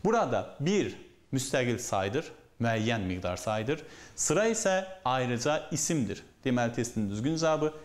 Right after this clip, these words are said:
C variantıdır. Beş-altı qələm, beş-altı söz qeyri-müəyyən miqdar sayı, bir neçə dəqiqə, bir neçə sözü qeyri-müəyyən miqdar sayıdır. İsmin xüsusiyyətlərini daşıyan saya aid deyil. İsmin xüsusiyyətlərini daşıyan say ınlı şəkilçisi qəbul edə bilər.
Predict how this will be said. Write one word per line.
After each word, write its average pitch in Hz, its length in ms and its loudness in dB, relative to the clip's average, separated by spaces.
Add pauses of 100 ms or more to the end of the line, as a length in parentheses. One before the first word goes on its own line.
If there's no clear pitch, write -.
(180)
C 135 220 2
variantıdır. 95 540 -2 (440)
Beş-altı 160 440 2
qələm, 107 400 0 (180)
beş-altı 123 400 0
söz 104 220 -4
qeyri-müəyyən 92 560 0
miqdar 127 240 0
sayı, 175 340 2 (580)
bir 170 200 4
neçə 107 240 -2
dəqiqə, 98 440 0 (380)
bir 151 120 4
neçə 95 240 -2
sözü 117 380 -2 (120)
qeyri-müəyyən 101 560 0
miqdar 95 280 -2
sayıdır. - 400 -10 (1160)
İsmin 269 320 4
xüsusiyyətlərini 208 540 2
daşıyan 185 320 0
saya 170 280 2
aid 170 260 0
deyil. 117 280 4 (560)
İsmin 196 320 2
xüsusiyyətlərini 190 480 0
daşıyan 156 420 2
say 180 380 2 (360)
ınlı 180 240 2
şəkilçisi 151 480 0
qəbul 135 300 2
edə 139 220 0
bilər. 101 200 0